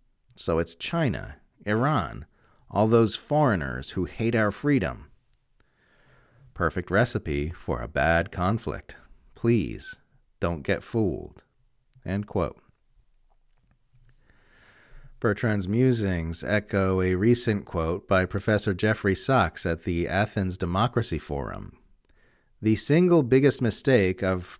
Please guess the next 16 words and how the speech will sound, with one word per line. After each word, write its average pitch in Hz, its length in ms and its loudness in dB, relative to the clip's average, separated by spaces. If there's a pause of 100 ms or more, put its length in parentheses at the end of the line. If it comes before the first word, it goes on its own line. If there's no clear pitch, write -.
President 117 480 0
Biden 98 400 2
was 90 180 -2
to 101 100 -2
say, 92 460 0 (540)
"The 135 100 0
greatest 113 440 4
struggle 117 360 4
of 110 80 2
the 107 80 2
world 87 340 2
is 98 120 0
between 101 400 -2
democracies 104 760 0
and 107 100 -2
autocracies. 98 960 -4